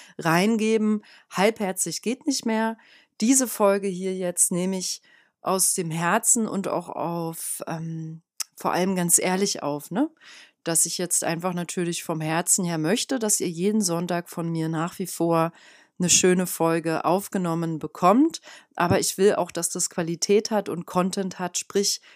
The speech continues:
von mir authentisch vom Herzen kommt. Und momentan ist es nun mal so,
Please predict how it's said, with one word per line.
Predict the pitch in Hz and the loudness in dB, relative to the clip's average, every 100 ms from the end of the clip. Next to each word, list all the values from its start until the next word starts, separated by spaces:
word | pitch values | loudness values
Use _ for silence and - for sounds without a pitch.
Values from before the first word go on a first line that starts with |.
| _ | _
von | - 190 | 0 0
mir | 175 185 202 208 | 2 2 2 2
authentisch | 165 - 180 180 185 - - _ _ | 0 -2 -4 -2 -2 -2 -4 _ _
vom | - 269 | 2 4
Herzen | 208 160 156 - 156 | 4 0 0 0 0
kommt. | 143 147 143 - - - - _ | -4 -8 -8 -12 -18 -20 -20 _
Und | - 180 185 180 - _ _ | -2 0 0 -2 -8 _ _
momentan | - 196 220 269 254 226 214 220 | -2 2 4 4 2 2 2 2
ist | 185 190 | -2 -2
es | 180 | -2
nun | 185 175 | -4 -4
mal | 170 | -6
so, | 143 156 190 302 | -6 -4 -2 -2